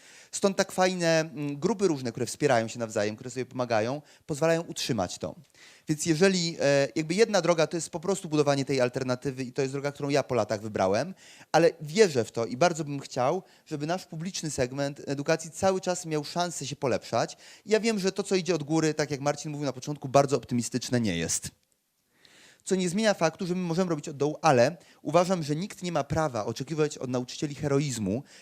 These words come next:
i walki samotnego, walki samotnej z systemem. Że jeżeli mamy coś zmieniać, to zmieniajmy to w grupkach, bo tak będzie łatwiej. Na koniec. Słuchajcie, to jest pracownia techniczna.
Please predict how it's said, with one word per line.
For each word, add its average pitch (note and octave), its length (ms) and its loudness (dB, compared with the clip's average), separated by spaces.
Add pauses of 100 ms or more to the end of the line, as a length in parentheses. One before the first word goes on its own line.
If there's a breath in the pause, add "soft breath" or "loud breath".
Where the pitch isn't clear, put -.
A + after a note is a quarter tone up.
i A#2+ 80 -4
walki E3 280 6
samotnego, B2+ 640 -2
walki C3 280 2
samotnej F#2 460 -2
z - 80 -12
systemem. E2+ 520 -4 (680 loud breath)
Że D3+ 140 6
jeżeli E3 200 4
mamy G3+ 200 4
coś E3+ 160 -4
zmieniać, F3 320 -2
to E3 80 -10
zmieniajmy D#3 360 -2
to D3+ 120 -2
w C3+ 60 -6
grupkach, C#3+ 580 0
bo D#3+ 100 -4
tak D3 140 4
będzie B2+ 200 0
łatwiej. - 380 -2 (440 soft breath)
Na E3 100 0
koniec. G#2 500 -8 (440 soft breath)
Słuchajcie, - 280 -12
to G#3 80 0
jest A3 120 0
pracownia D#3+ 440 -2
techniczna. A#2 640 -8